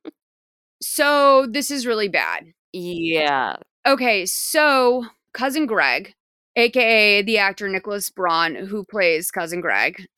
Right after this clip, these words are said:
Speaker 1: on the show Succession,
Speaker 2: Mm-hmm.
Speaker 1: unfortunately is the latest person to be outed as a creep, and very much so one.
Speaker 2: And, like, what a fucking bummer, man.
Speaker 1: Here's the
Speaker 2: People
Speaker 1: thing.
Speaker 2: loved that guy.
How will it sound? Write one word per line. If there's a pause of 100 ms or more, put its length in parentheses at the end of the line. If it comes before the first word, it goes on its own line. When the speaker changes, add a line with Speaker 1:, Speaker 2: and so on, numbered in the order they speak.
(160)
Speaker 1:
on
the
show
Succession,
Speaker 2:
Mm-hmm. (180)
Speaker 1:
unfortunately (100)
is
the (340)
latest
person
to
be
outed (100)
as
a
creep, (220)
and
very
much
so (220)
one.
Speaker 2:
And,
like,
what
a
fucking (120)
bummer,
man. (160)
Speaker 1:
Here's
the
Speaker 2:
People
Speaker 1:
thing.
Speaker 2:
loved
that
guy.